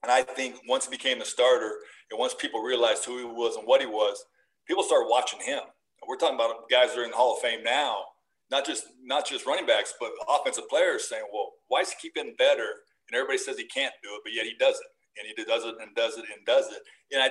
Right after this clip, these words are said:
think him bringing that makes him unique. And the guys you mentioned, they're all worthy. There's no doubt about it. And there's people that aren't in yet that are worthy of it and have been on and have been eligible to go in. Um,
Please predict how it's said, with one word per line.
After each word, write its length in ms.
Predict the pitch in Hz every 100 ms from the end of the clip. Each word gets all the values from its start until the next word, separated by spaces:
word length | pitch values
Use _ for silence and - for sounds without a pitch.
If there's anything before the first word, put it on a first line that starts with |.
| -
think 220 | 165 143 - _ _
him 220 | 165 175
bringing 300 | 160 151 123
that 300 | 113 127 151 - _ _ _ _ _ _
makes 220 | 139 147
him 180 | 151 139
unique. 540 | 120 117 147 131 -
And 120 | 123 117
the 60 |
guys 300 | 117 165 165
you 80 | 175
mentioned, 440 | 131 156 120 107 -
they're 160 | 120
all 340 | 139 139 120 120
worthy. 320 | 127 - - - _
There's 140 | 110
no 120 | 120
doubt 160 | 110 107
about 360 | 101 95 90 85
it. 240 | - 113
And 100 | 117
there's 180 | 139 139
people 300 | 139 127 123
that 80 | 123
aren't 180 | 123
in 100 | 120 113
yet 320 | 120 127 120 - _ _ _ -
that 120 | 110
are 100 | 107
worthy 300 | 110 110 104
of 220 | 98 92
it 100 | 90 - 104
and 120 | 104 104
have 140 | 101
been 80 | 120
on 140 | 113
and 340 | 117 110 110 110
have 100 | _
been 120 | 113 113 117
eligible 360 | 120 110 - 104
to 60 | 107
go 100 | 107
in. 800 | 101 101 98 _ _ _ _ 107
Um, 160 | 101